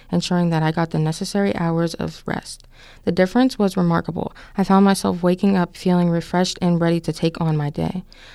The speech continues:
My academic performance improved, and I was able to engage in meaningful interactions with my friends. I even noticed a significant improvement in my track performance as I had the energy and focus to push myself during meets.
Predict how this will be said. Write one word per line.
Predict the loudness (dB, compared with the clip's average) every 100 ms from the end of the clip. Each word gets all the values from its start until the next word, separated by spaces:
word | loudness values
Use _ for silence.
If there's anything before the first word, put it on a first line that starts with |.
| -20 -2
My | 2
academic | 4 4 4 4 2 2
performance | -2 0 2 2 0
improved, | -4 0 -2 0 0
and | 2
I | 2
was | 2
able | 2 0 0
to | 0
engage | 0 2 2 2
in | 2 4 4
meaningful | 6 6 4 2 -2 -2 -4 -10 -20 -6
interactions | 0 2 4 2 2 -2
with | 0 0
my | 0
friends. | 0 -2 -4 -6 -12 -20 -2
I | 4
even | 4 6
noticed | 4 4 2 -2 -2
a | 0 0
significant | 0 -2 0 0 -2 -6 0 0 0 -14 -20 -20 0
improvement | 0 4 2 4 2 2
in | 2
my | 2
track | 0 -2 -2
performance | -2 -4 -4 -4 -6 -10 0
as | 0 0
I | -2 -2 -2 -6 -20 -2
had | 0
the | 2
energy | 4 4 4 2
and | 2 2
focus | 2 2 -2
to | -6
push | -4 -4 -2
myself | -4 -4 -4
during | -2 -2 -2
meets. | -4 -6 -12 -16